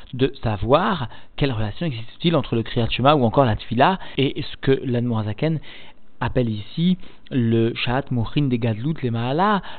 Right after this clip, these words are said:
l'instant de Mochin de grandeur d'en haut. Alors comprenons que lorsqu'un homme, lorsqu'un juif vient réaliser la prière ou encore la lecture du Shema Israël, il vient en fait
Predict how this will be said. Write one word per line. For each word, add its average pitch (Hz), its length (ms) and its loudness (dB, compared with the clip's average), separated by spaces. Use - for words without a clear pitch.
l'instant 123 680 2
de 120 320 4
Mochin 131 800 2
de 120 300 4
grandeur 127 840 2
d'en 120 300 0
haut. 226 300 2
Alors 120 180 2
comprenons 127 480 0
que 117 220 0
lorsqu'un 120 560 2
homme, 151 300 4
lorsqu'un 123 360 0
juif 147 460 -2
vient 139 480 2
réaliser 123 500 0
la 135 140 0
prière 139 460 0
ou 120 60 2
encore 151 460 6
la 120 60 0
lecture 123 280 2
du 127 100 -2
Shema 120 300 0
Israël, 147 580 2
il 123 140 4
vient 107 280 0
en 135 160 -2
fait - 380 2